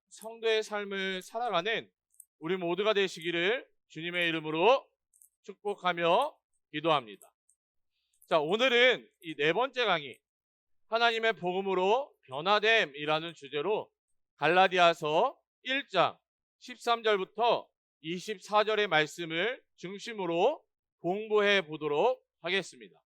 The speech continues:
자, 책에 있는 첫 단락을 읽어봅시다. 흔히 갈라디아서 일 장 십 절에서 이십일 절을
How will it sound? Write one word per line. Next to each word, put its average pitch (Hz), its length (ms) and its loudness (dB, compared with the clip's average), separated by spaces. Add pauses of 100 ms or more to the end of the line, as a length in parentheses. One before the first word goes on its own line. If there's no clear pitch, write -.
(800)
자, - 180 2
책에 262 420 2
있는 214 540 0
첫 - 260 -4
단락을 160 640 2
읽어봅시다. 160 800 0 (800)
흔히 254 540 0
갈라디아서 190 1000 0
일 226 240 -2
장 160 260 0 (320)
십 - 280 -12
절에서 208 760 0
이십일 208 500 -6
절을 202 420 0